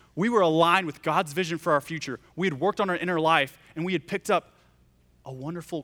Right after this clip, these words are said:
Christian community that had supported us? That whenever we got to, you know, the house wherever everybody gathers, that, you know, you're kinda looking down and somebody says, "Hey man, what's up? How are you doing?" Because that's when it really can,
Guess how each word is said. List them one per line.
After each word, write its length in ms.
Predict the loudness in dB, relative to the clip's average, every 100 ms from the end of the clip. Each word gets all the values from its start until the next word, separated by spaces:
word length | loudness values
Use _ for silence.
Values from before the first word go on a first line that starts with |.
| -10
Christian 320 | -10 -8 -10
community 540 | -10 -6 -6 -6 -10 _ _
that 80 | -6
had 100 | -6
supported 400 | -6 -10 -8 -6
us? 360 | -8 -10 -16 -16 _ _ _ _ _ _ _ _ _ -2
That 140 | 0
whenever 340 | 0 0 0
we 160 | -2 0
got 320 | 2 2 0
to, 300 | -6 -4 -4 -8 _ -4
you 80 |
know, 80 | -2
the 80 | 0
house 340 | 2 2 0
wherever 460 | -2 0 0 0 -4
everybody 260 | -4 -4 -2
gathers, 500 | 2 2 2 -4 -6
that, 180 | -6 -8 _ -6
you 80 |
know, 60 | -2
you're 80 | 0
kinda 160 | 0
looking 260 | 0 0 0
down 420 | 2 4 2 0
and 160 | -4 -8 _ _ _ _ _ _
somebody 140 | -8 -4
says, 200 | -4 -6
"Hey 160 | -8
man, 240 | -4 -6 -8 -20 _ _ _ _ -20
what's 160 | -4 0
up? 260 | 0 _ _ _ _ _ _ _ _ _ _ _
How 140 | -8
are 40 | -8
you 80 |
doing?" 280 | -6 -8 -8 _ _ _ _ _ _ _ _ _ _ _
Because 280 | -8 -6 -4
that's 360 | 0 0 -2 -6
when 100 | -6
it 100 | -6
really 280 | -6 -2 -2
can, 240 | -4 -8